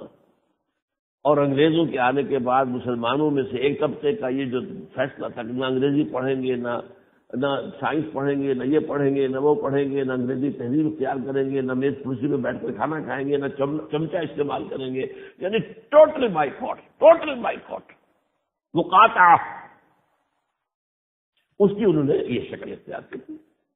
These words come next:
اب یہ بھی ایک طرح کا passive resistance ہے نا، یہ تو نہیں کہ وہ میدان میں آ گئے، مار دھاڑ، یہ نہیں کی انہوں نے، لیکن یہ کہ بھائی کم،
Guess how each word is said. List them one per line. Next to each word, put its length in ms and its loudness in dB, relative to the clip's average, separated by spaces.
اب 120 -6
یہ 160 0
بھی 220 -2
ایک 160 -2
طرح 180 0
کا 140 -4
passive 480 -2
resistance 640 -4
ہے 40 -12
نا، 160 -14
یہ 140 -2
تو 140 -6
نہیں 120 2
کہ 100 0
وہ 80 4
میدان 360 0
میں 180 -4
آ 120 0
گئے، 240 0
مار 280 4
دھاڑ، 200 2
یہ 120 -4
نہیں 180 -4
کی 60 -6
انہوں 160 -6
نے، 60 -6
لیکن 240 -4
یہ 80 -2
کہ 120 -4
بھائی 200 2
کم، 200 -6